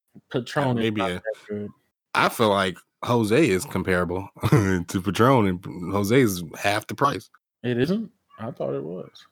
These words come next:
Speaker 2: No, I think it is. That's what I'm saying.
Speaker 1: Oh. Yeah,
Speaker 2: But
Speaker 1: Patron
Speaker 2: people don't think it is.
Speaker 1: Yeah.
Speaker 2: Because Patron is
Speaker 1: Fucking
Speaker 2: way
Speaker 1: Lil Jon. That's why.
Speaker 2: <laughs> Exa-, yeah, 'cause of
Speaker 1: Exactly.
Speaker 2: Lil Jon.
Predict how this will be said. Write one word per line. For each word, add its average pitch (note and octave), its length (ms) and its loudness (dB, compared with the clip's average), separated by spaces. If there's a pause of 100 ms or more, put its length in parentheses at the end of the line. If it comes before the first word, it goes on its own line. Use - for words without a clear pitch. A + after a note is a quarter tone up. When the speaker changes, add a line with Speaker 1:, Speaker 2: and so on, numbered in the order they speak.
(400)
Speaker 2:
No, B2+ 160 2
I A#2+ 160 4
think A#2 200 -2
it G2 100 0
is. B2+ 340 0
That's - 180 -6
what G2+ 60 -2
I'm F#2 100 -4
saying. G2+ 300 -6 (340)
Speaker 1:
Oh. G#2+ 300 -6 (560)
Yeah, B2+ 140 2
Speaker 2:
But A2+ 160 6
Speaker 1:
Patron - 100 -6
Speaker 2:
people D3+ 220 6
don't C3 260 4
think A2 180 0
it F2 80 -6
is. F2 340 -12 (240)
Speaker 1:
Yeah. A2+ 160 -10 (440)
Speaker 2:
Because G2+ 180 -4
Patron F#2 380 0
is E2+ 200 -6 (260)
Speaker 1:
Fucking C3 260 2
Speaker 2:
way C3 80 4
Speaker 1:
Lil C#3+ 160 4
Jon. D#3+ 560 2
That's C3 280 2
why. D3+ 200 2
Speaker 2:
<laughs> - 0 -
Exa-, D3+ 400 0 (280)
yeah, D3 520 2
'cause D3 200 6
of D#3+ 40 0
Speaker 1:
Exactly. E3+ 60 2
Speaker 2:
Lil F3 160 2
Jon. E3 280 -2